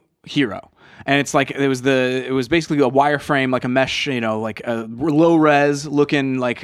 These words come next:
m-, body, and they called it, like, Dummy's Day Out was the name, name of the mode, so it, like, looks like a crash test dummy. Um, and they give you a random super.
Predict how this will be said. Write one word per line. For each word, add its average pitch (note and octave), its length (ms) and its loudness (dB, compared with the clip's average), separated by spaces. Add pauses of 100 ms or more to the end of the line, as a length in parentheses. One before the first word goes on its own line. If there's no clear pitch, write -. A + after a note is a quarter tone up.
(120)
m-, C3+ 340 -8
body, C3+ 480 2
and B2 100 -2
they B2+ 60 -2
called C#3 220 0
it, B2 60 -6
like, B2 160 -4 (160)
Dummy's C4 380 0
Day A#3 240 0
Out F3+ 280 4
was C3+ 160 -2
the C#3 100 2
name, C3 240 -2
name C3 260 0
of B2 100 -4
the B2 100 -2
mode, B2+ 260 2
so C#3 100 -4
it, B2 60 -4
like, C3+ 140 -2
looks C#3+ 180 -6
like B2 80 -10
a F#2+ 40 -12
crash C3 300 -2
test - 220 -4
dummy. G#2+ 340 -12 (600)
Um, C3+ 480 2 (120)
and D#3 480 2
they C#3+ 180 2
give E3 200 2
you F3+ 280 0 (480)
a C#3+ 120 4
random F#3 420 2
super. D3 460 -2